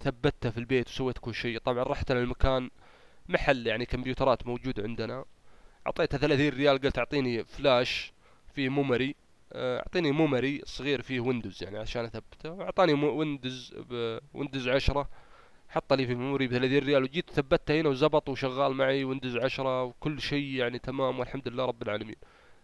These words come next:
ح-، عاد باقي برامج بسيطة زي الوين رار، زي برامج الحماية، زي الأشياء، يعني برامج عادية م-، مستهلكة، يعني تعرفونها كلكم. زي ما تشوفون، هذه بس البرامج اللي حملت تقريبا، جوجل Chrome، برنامج التصوير، وهذا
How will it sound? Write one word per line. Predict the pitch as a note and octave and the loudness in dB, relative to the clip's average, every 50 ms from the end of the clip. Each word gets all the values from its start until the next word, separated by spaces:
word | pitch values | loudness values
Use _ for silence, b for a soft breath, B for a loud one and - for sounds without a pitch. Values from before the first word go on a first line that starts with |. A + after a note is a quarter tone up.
| b b | b b
ح-، | - - - - | -12 -10 -4 2
عاد | E3+ F#3 F3 E3 | 2 2 6 8
باقي | G3 F3+ D#3+ D3+ D3 | 8 8 8 6 4
برامج | D3+ D3+ D#3 C#3 B2 B2 A2 | 6 8 8 8 6 4 -4
بسيطة | A2+ A#2+ - - C3+ - - | -2 0 0 0 0 -2 -2
زي | A#2+ - C3+ C3 B2+ B2 | -2 0 0 2 2 0
الوين | A#2+ A#2 A#2+ A#2+ C3 B2 A#2+ | 0 -2 -2 -2 -2 -2 -2
رار، | A#2 B2 B2 B2 A#2+ B2 - - - b b b b b b b b b | -2 0 0 2 2 0 -2 -6 -16 b b b b b b b b b
زي | - E3 C#3+ | 2 2 4
برامج | B2+ C3+ C3 B2+ B2+ B2+ A#2+ A#2 | 6 8 8 8 6 6 2 0
الحماية، | A#2+ - - B2+ A#2 A#2 A#2 A#2 A2+ A2+ A2+ | 0 0 0 -2 0 0 0 0 0 -2 -2
زي | A#2+ C3+ D#3 C#3 A#2+ | 2 2 2 2 2
الأشياء، | A2 - A#2 - - B2+ A#2+ A#2 A2+ A2+ - - b b b b b b b b b b | 2 2 2 2 4 2 0 0 0 -2 -4 -8 b b b b b b b b b b
يعني | - C#4 | -6 0
برامج | D4+ C4 - C#3+ C#3 B2+ | 2 2 2 2 2 4
عادية | C3 C3 C#3 B2+ C3 C3+ C3 A#2+ G#2+ A2 | 4 4 4 2 -2 -4 -2 0 -2 -2
م-، | G#2+ G#2 G#2 E2 - - - - - - - | -2 -6 -10 -12 -14 -16 -18 -20 -20 -20 -16
مستهلكة، | - F3+ - - - D3+ C3 B2+ A#2+ A2+ - A#2 A2 | -12 -12 -10 -2 0 0 0 0 -4 -6 -6 -4 -4
يعني | G#2 G#2 B2 C3+ | -4 -4 -4 -4
تعرفونها | - - D#3 D3 A#2+ C3 B2+ A2+ A2 | -2 0 0 0 0 -2 -4 -4 -6
كلكم. | - - A#2+ G#2 - - - - C#3 C3+ - b b b b b b b b b b | -6 -8 -10 -10 -10 -12 -10 -12 -12 -12 -14 b b b b b b b b b b
زي | - D#4+ | -2 -2
ما | C#4+ - | 0 0
تشوفون، | - F#3+ F#3+ F#3+ F#3+ | 2 4 4 6 6
هذه | G3 E3+ D3 | 6 6 6
بس | D3+ D3+ - - | 2 2 0 0
البرامج | D3 C3+ C#3+ C#3+ D3+ C#3 C3 B2+ | 0 2 4 4 4 4 2 -6
اللي | B2 A#2 | -8 -8
حملت | - - B2 C3 C3+ A#2+ - - | -6 -6 -2 0 0 -2 -2 -4
تقريبا، | A#2 - B2 A#2 G#2+ G#2+ | -12 -8 -10 -8 -8 -8
جوجل | A2 - C#3 D3 C#3+ C3 B2+ | -8 -2 -2 0 0 0 -4
Chrome، | - - - C3+ B2+ B2+ B2 B2 | -6 -4 -4 -2 -2 -2 -2 -4
برنامج | B2 A#2+ A#2+ B2+ A#2+ A#2+ | -6 -4 -2 -4 -4 -4
التصوير، | A2+ _ - - - - C3+ C3 C3+ C3+ C3+ C3 | -8 _ -16 -16 -12 -10 -6 -4 -2 -2 0 0
وهذا | B2+ C3 C#3 C#3 C3 B2+ A#2+ - | 0 0 0 2 2 2 0 0